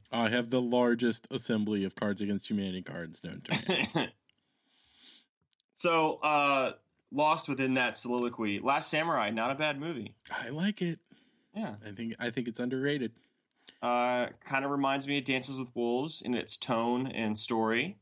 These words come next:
Speaker 1: Yeah, I had never made that connection, but as soon as you said it to me, I was like,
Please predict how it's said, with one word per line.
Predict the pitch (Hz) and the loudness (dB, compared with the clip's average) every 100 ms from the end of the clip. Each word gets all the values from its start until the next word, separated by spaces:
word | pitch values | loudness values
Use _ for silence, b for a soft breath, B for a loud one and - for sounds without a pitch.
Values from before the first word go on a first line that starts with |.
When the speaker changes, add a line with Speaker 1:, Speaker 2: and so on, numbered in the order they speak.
| _ | _
Speaker 1:
Yeah, | 160 - | -2 0
I | 196 | 0
had | 233 294 | 0 0
never | 214 208 196 190 | 2 2 4 2
made | 165 160 | 4 4
that | 156 131 | 2 0
connection, | 139 151 180 120 107 | 0 0 0 -2 -2
but | 117 113 - - | 0 -2 -2 -6
as | 120 | -4
soon | - 175 | 0 2
as | 170 | 2
you | 147 | 0
said | 127 151 | -2 0
it | 156 - | 0 -2
to | 113 | -2
me, | 107 104 | 0 -2
I | |
was | 104 98 | -4 -6
like, | 98 - | -10 -12